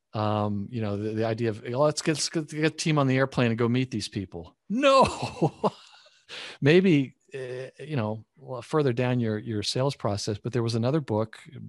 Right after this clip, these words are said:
back to Marcus, he wrote a book called, uh, The Visual Sale with Tyler Lessard from, uh, Vidyard. And it was,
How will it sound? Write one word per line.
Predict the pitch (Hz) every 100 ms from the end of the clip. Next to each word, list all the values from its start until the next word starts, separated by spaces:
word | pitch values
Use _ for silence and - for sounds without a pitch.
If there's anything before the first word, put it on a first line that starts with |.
| -
back | 113 110
to |
Marcus, | 110 117 151 95
he | -
wrote | 113 127 123
a | 113
book | 127 135
called, | 123 117 110
uh, | 107 107 - _ _
The | 117
Visual | 127 127 127
Sale | - 131 147 80 - _ _
with | 135
Tyler | - 135 131
Lessard | 120 - 139 117 98
from, | - 104 101
uh, | 98 98 _ _ - - - - _
Vidyard. | 123 151 113 95 98 110 -
And | 120 113 110 110 113 110
it | 123 120
was, | 117 107 -